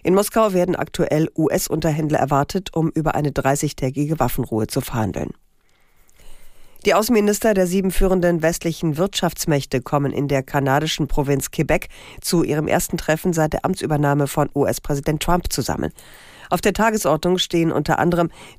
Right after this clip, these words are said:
die aktuelle Lage im Nahen Osten und das weitere Vorgehen im russischen Angriffskrieg gegen die Ukraine. Aus Charleroi,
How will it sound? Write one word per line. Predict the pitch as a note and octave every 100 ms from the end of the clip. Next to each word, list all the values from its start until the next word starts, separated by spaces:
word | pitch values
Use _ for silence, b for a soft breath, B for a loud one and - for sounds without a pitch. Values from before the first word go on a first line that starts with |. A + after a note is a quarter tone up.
| -
die | D#3
aktuelle | D3 - E3 D3 - - D3+ D#3
Lage | D3 C#3+ E3+ D#3
im | C#3+
Nahen | C3 C3
Osten | - F#3 - G#3 B B -
und | F3
das | F3+ -
weitere | E3 D#3+ D3+
Vorgehen | - F3 E3 D3 C#3+
im | D3+
russischen | - C3 D3+ - A#2+
Angriffskrieg | C#3 - A#2+ - - A#2+
gegen | - A#2 B2+
die | -
Ukraine. | - - - A2+ - B B B B B
Aus | C#3+ D#3
Charleroi, | - D3+ C#3+ D#3+ F#3+